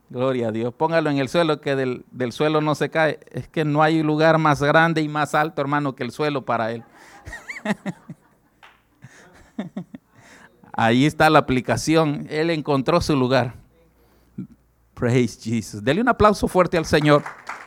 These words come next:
Decía, el pecado más grande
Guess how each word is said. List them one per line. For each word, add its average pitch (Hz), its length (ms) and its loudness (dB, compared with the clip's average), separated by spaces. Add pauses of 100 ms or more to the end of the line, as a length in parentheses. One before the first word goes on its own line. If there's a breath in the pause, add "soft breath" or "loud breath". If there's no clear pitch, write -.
(1500)
Decía, 196 520 8 (880)
el 185 180 8
pecado 262 680 8
más 269 360 8
grande 185 640 6